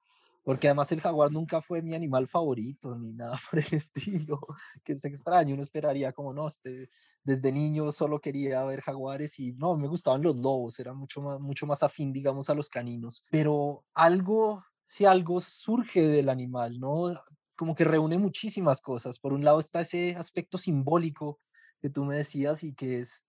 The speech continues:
muy poderoso. Básicamente en cualquier lugar donde los humanos nos hemos cruzado con jaguares, eh,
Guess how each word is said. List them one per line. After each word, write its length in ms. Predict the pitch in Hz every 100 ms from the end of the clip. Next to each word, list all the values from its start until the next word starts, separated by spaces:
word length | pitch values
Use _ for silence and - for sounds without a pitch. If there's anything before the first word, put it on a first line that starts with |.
| -
muy 240 | 151 185
poderoso. 640 | 180 185 160 147 151 -
Básicamente 580 | 147 147 170 180 160 139
en 80 | 170
cualquier 540 | 180 160 135 160 175
lugar 420 | 185 185 175 170 160
donde 280 | 156 143
los 200 | 139 135
humanos 380 | 143 139 147 165
nos 180 | 156 135
hemos 420 | 139 143 147 - - _ _ _
cruzado 560 | 156 156 - 165 170 160
con 200 | 147 135
jaguares, 720 | 147 135 139 131 135 - - _ _ _ _ _
eh, 500 | 143 135 131 127 120